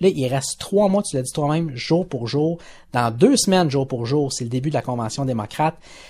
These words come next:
C'est parce qu'à un moment donné, là, du temps pour définir Monsieur Biden de façon négative pour, euh, de façon négative pour, euh, le compte de la campagne Trump, il en reste moins qu'on pense. Et plus ça avance, plus le scrutin se rapproche. Donc,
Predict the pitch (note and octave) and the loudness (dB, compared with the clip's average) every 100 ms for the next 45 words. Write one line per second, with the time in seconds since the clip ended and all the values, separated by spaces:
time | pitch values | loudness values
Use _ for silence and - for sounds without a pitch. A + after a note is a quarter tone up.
0 | - - D3 - G3+ G3 F3 C#3 D#3 F#3+ | -18 -2 0 2 2 2 4 4 2 2
1 | D#3 A#2+ B2 - F#3+ G3+ - - - B2 | 0 0 -4 0 0 0 -4 -14 -8 -6
2 | A#2+ C#3+ G3 A#3+ F#3+ A3 B3+ G#3 - F3 | 2 6 6 6 4 4 2 0 2 6
3 | D#3+ D#3+ G3+ E3+ D3 D#3+ D#3 C3 A#2+ F3 | 6 6 0 -2 -4 -2 -2 -2 -2 -6
4 | E3+ - B2+ C3 A#2 A2+ G#2+ B2+ C3 - | -8 -6 -6 -2 -2 -2 -6 -8 -6 -2
5 | D3+ D3+ C#3 - B2+ G3 - - - - | 0 2 2 0 -2 -2 -6 -12 -20 -20
6 | - - C#3+ C#3 B2+ C3 A#2 A2 G#2+ A2 | -10 -2 2 2 2 2 2 2 0 -6
7 | A2+ A#2+ A#2+ - D#3+ D#3 B2 B2 A#2+ A#2 | -8 -8 -2 2 2 0 0 0 0 -4
8 | B2 C3 A2 - D3 E3 E3 - - _ | -4 -4 -6 -2 0 0 -4 -14 -20 _
9 | _ - C3 C#3 B2+ D3+ D#3+ - - B2+ | _ -10 0 2 2 0 -2 -6 -10 -4
10 | C#3 C#3 C#3+ - A2 G2+ A2+ A2 - A#2+ | 0 2 2 -2 -8 -6 -6 -8 -10 -12
11 | - - G#3 - D3+ C#3 C#3+ D3 - - | -8 -2 0 4 4 4 0 -4 -10 -18
12 | - D#3 D3+ - A#2+ - - A#2 B2 B2 | -6 -4 -4 -6 -8 -8 -8 -8 -8 -8
13 | - - - - A2 - G#2 G2+ - D3 | -14 -16 -8 -6 -6 -8 -6 -6 -4 -4
14 | - C3+ | -2 -4